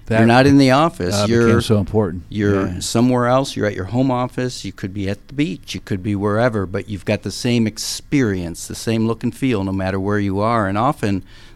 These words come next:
Speaker 2: the same look and feel, whether you're on your laptop or iPad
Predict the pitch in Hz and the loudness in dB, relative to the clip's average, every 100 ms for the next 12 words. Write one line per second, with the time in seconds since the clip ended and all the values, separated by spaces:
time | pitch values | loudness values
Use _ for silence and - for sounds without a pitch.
0 | - 110 - 110 104 101 98 - 104 101 | -14 -8 -2 0 0 -2 -4 -2 -2 0
1 | 98 98 95 95 98 98 98 95 90 107 | -2 -2 -2 -2 -2 0 0 0 -2 -6
2 | - - - - 95 104 - - 107 110 | -12 -20 -20 -10 -2 0 -2 -2 -2 -2
3 | - - - - - - 104 101 95 110 | -6 -20 -20 -20 -20 -12 -4 -2 0 -2
4 | 110 104 98 95 | -4 -4 -2 -4